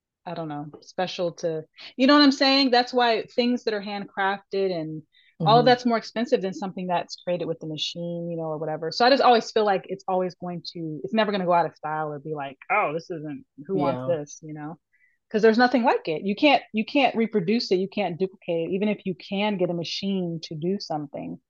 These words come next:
Speaker 2: Yeah.
Speaker 1: it's just never going to have that extra touch to it 'cause it wasn't created by human hands or human intellect, you know?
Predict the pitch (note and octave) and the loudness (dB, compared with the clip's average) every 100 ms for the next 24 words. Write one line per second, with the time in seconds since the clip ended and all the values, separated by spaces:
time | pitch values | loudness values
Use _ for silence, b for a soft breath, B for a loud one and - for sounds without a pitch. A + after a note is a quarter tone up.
0 | - D#3+ C#3+ C3+ F#3 - G3+ - G3 G3+ | -4 0 0 0 -2 -2 -4 0 4 4
1 | G3 F3+ F#3 F3 E3+ F3 E3+ E3 D#3 _ | 2 0 0 0 -4 -2 -2 -2 -6 _
2 | _ _ _ _ _ D#3+ F3 E3+ - F#3+ | _ _ _ _ _ 0 2 2 2 0
3 | - - F3 _ _ - - F3+ - - | 0 -6 -6 _ _ -8 0 0 0 -8
4 | - F#3+ E3 D#3 - _ _ _ _ _ | -4 -2 -2 -4 -8 _ _ _ _ _
5 | _ - D#3+ E3+ F3 F3 D3+ - E3 D#3 | _ -4 -2 0 2 0 -4 -6 -6 -4
6 | D#3+ D#3 C#3+ D3 F3 D3+ D3 D#3 D3+ C#3 | -6 -6 -6 -6 -10 -10 -10 -6 -4 -4
7 | C#3+ - D3 - E3 D3+ D#3 - - - | -8 -10 -14 -8 -6 -6 -6 -8 -10 -10
8 | - - D#3 D3 D3 | -10 -14 -12 -10 -12